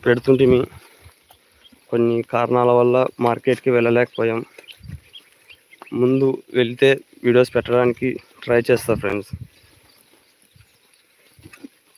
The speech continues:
ప్లీజ్ ఫ్రెండ్స్, అలాగే మన వీడియోలు ఎంత దూరం వెళ్తున్నాయో తెలుసుకోవాలని ఉంది. ప్రతి ఒక్కరూ మన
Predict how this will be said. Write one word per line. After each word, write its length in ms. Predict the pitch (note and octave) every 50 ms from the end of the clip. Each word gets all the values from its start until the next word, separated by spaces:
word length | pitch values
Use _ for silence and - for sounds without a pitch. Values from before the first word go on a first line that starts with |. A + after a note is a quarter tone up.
| _ _
ప్లీజ్ 220 | - D3 D3+ D3 -
ఫ్రెండ్స్, 260 | D3+ D3 C#3 C#3 - - - -
అలాగే 280 | B2 B2 B2+ B2+ C3+ C#3+ C#3+ C#3
మన 120 | C3+ C3 B2+ A2+
వీడియోలు 420 | B2 B2 B2 C3 C3 C3 B2+ B2+ B2+ C3 - - B2 A#2+
ఎంత 140 | B2+ B2 C3+ C3 B2+
దూరం 200 | C3+ C3 C3+ C3 B2+
వెళ్తున్నాయో 520 | B2+ B2 B2 B2 C3 B2 A#2+ A#2+ A#2 A2+ B2+ - _ _ _ - - - - - - _ _ _ - _ _ _ _ _ _ _ - - - -
తెలుసుకోవాలని 680 | C3 C3 - - - C#3+ C3 C3 B2+ B2 A#2+ A#2+ A#2 A#2+
ఉంది. 240 | A#2 A2 G#2 G#2+ G#2+ - - _ _ - _ _ _ _ _ _ _ _ _ _ _ _ - - - _ _ _ _ _ _ _ _ _ _ - - - - - - - _ -
ప్రతి 220 | B2 B2 - B2 A#2 A#2+
ఒక్కరూ 380 | A#2 - _ - C#3+ C3+ C#3+ C3+ D3+ - - _ _ _ _ _ - -
మన 100 | B2 B2